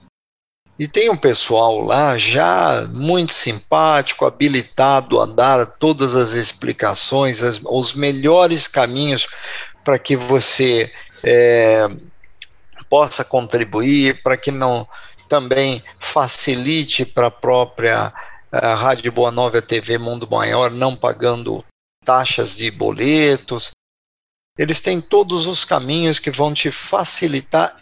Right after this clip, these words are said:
e facilitar também pra Rádio Boa Nova e pra T V Mundo Maior. Eu vou repetir o telefone aqui, ó. Zero oitocentos, doze,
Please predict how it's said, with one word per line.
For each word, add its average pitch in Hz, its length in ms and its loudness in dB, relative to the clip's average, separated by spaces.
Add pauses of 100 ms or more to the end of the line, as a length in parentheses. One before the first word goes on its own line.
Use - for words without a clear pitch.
e 196 100 -4
facilitar 156 880 -4 (200)
também 139 500 -2 (640)
pra 156 160 2
Rádio 127 300 -2
Boa 127 220 0
Nova 120 240 -2
e - 20 -12
pra 127 160 -4
T 131 140 0
V 113 180 -2
Mundo 117 340 -6
Maior. 113 280 0 (440)
Eu 151 120 0
vou 214 100 -2
repetir 156 420 -2
o 101 60 0
telefone 104 560 -6
aqui, - 180 -14
ó. - 100 -10 (640)
Zero 147 500 2
oitocentos, 117 1300 -4 (320)
doze, 147 720 -2